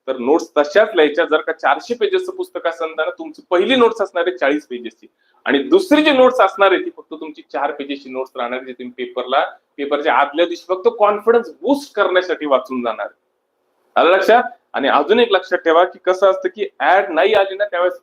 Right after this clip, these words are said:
मुलं झोपलेले असतात, तसं नाही करायचं. आपल्याला डिसिप्लिनने पाहिजे. मी एकच सांगतो, माझी मेंटरशिप बॅच आहे त्याच्यामध्ये कंटिन्यू सांगत असतो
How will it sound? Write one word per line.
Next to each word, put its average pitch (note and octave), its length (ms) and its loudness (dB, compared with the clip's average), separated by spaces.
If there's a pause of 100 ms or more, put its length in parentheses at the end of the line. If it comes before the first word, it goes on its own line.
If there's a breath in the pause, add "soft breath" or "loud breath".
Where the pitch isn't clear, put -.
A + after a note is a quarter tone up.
मुलं F3 240 -6
झोपलेले C3+ 400 -6
असतात, C3 280 -6
तसं C3 200 -14
नाही B2+ 120 -12
करायचं. G#2+ 420 -18
आपल्याला C#3+ 360 -4
डिसिप्लिनने D#3 580 -8
पाहिजे. C#3+ 240 -4
मी D3+ 160 -6
एकच F#3 240 -8
सांगतो, C3 260 -14
माझी C3 200 -6
मेंटरशिप C3 460 -10
बॅच B2+ 220 -2
आहे A#2+ 160 -4 (380)
त्याच्यामध्ये D3 440 -4
कंटिन्यू D#3+ 360 -8
सांगत B2+ 360 -6
असतो A#2 240 -8